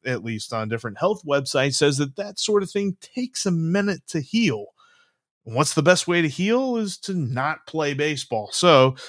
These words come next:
they put him on the I L. Subsequently, did not bring up Nick Senzel, though, which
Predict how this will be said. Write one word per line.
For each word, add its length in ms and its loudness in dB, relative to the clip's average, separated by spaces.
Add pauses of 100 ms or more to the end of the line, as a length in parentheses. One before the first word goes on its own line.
(160)
they 100 0
put 160 2
him 100 0
on 160 2
the 120 0
I 200 2
L. 320 4 (800)
Subsequently, 1040 -2 (140)
did 200 -8
not 300 -4
bring 260 0
up 80 0
Nick 220 0
Senzel, 580 2
though, 240 -6 (100)
which 1000 0